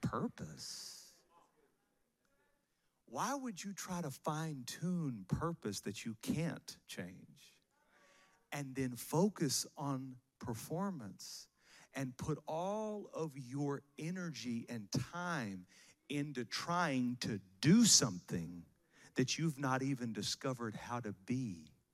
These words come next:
We are a society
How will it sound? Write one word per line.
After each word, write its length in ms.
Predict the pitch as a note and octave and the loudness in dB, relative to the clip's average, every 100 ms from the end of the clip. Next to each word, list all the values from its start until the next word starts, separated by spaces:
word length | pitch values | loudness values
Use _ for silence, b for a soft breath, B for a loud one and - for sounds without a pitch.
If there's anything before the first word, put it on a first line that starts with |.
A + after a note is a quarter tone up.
| _ _ _ _ _ _ _ _ _ _ _ _ _ _ _ - C#5 _ _ _ _ _ _ _ _ _ _ _ _ _ _ _ _ b b b b b b b b _ _ _ _ _ - | _ _ _ _ _ _ _ _ _ _ _ _ _ _ _ -20 -20 _ _ _ _ _ _ _ _ _ _ _ _ _ _ _ _ b b b b b b b b _ _ _ _ _ -8
We 560 | B2+ F#3+ A#3 A#3 G3 - _ _ _ - | -2 0 0 -4 -8 -16 _ _ _ -4
are 180 | D3+ D#3 | -2 -2
a 80 | D3 | -4
society 920 | - - - C3+ C#3 C#3 C3 A#2+ | -6 -8 -8 -8 -6 -6 -8 -12